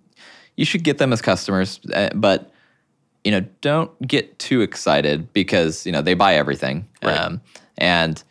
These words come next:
Speaker 1: it, it's all perspective. It's like one of the banks, you know, was our earliest customer, and they spent, I think, a hundred fifty thousand dollars on us, and it was our biggest deal at the time. We're like, "Oh
Speaker 2: You were
Speaker 1: my,"
Speaker 2: stoked, yeah.
Speaker 1: Yeah, we're stoked.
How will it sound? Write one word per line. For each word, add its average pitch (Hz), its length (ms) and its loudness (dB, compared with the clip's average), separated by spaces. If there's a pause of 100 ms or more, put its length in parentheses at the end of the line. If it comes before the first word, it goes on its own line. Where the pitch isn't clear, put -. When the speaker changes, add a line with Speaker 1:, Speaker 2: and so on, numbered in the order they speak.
(160)
Speaker 1:
it, - 220 -4
it's 107 100 -2
all 135 120 6
perspective. 76 560 -2
It's - 200 -6
like 71 280 0 (720)
one 107 180 4
of 104 60 4
the 98 60 2
banks, 82 420 -2
you 78 60 -4
know, 73 260 -2
was 80 220 0
our 80 260 2
earliest 82 460 -2
customer, 80 440 -4
and 78 360 -2
they 76 120 0
spent, 76 360 -4
I 69 80 -2
think, 78 260 -6
a - 80 -6
hundred 76 340 -4
fifty 73 200 -6
thousand 69 320 -2
dollars 71 280 0
on 85 80 -4
us, 82 160 -4
and 80 140 -6
it - 120 -4
was 76 120 -2
our 71 60 0
biggest 71 280 -4
deal 69 140 0
at 65 60 -4
the - 40 -14
time. 76 200 -4
We're 67 100 -2
like, 65 160 -2
"Oh 71 60 0
Speaker 2:
You 71 60 0
were 65 60 0
Speaker 1:
my," 69 40 -2
Speaker 2:
stoked, 85 380 -4
yeah. 82 140 -2
Speaker 1:
Yeah, 95 120 4
we're 87 120 2
stoked. 101 440 0